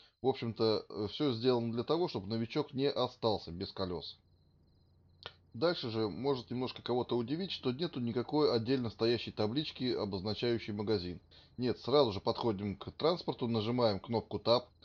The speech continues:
Здесь всё выведено на кнопку Tab, все взаимодействия с транспортом будет через кнопку Tab. Выбираем «Купить» и всё.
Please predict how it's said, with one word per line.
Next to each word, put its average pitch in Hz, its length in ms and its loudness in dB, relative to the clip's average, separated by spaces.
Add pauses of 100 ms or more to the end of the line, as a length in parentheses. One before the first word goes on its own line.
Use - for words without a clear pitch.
(260)
Здесь 107 200 -6
всё 127 280 2
выведено 98 460 -2
на 95 120 -2
кнопку - 340 -6
Tab, 143 200 2
все - 220 -2
взаимодействия 101 720 -2
с - 20 -12
транспортом 127 540 0 (560)
будет 113 480 0
через 120 500 0
кнопку 110 480 -2
Tab. 101 180 0 (1000)
Выбираем 120 580 2
«Купить» 151 460 -6
и 139 80 -6
всё. 90 320 -4